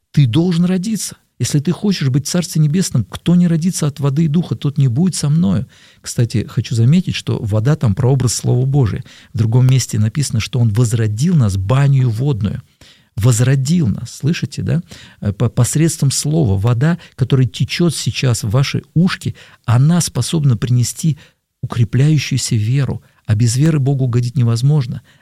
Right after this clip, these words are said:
Верою праведники живы будут. Поэтому вера — это то, когда мы получаем во что верить и откликаемся на этот призыв, начинаем в это верить. Вот это привело нас всех когда-то к Богу.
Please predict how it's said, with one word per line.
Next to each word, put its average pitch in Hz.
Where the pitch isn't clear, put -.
Верою 135
праведники 139
живы 143
будут. 104
Поэтому 131
вера — 135
это 131
то, 165
когда 123
мы 123
получаем 117
во 147
что -
верить 226
и 190
откликаемся 165
на 107
этот 98
призыв, -
начинаем 156
в 85
это 92
верить. -
Вот -
это 180
привело 139
нас 135
всех -
когда-то 113
к 98
Богу. 110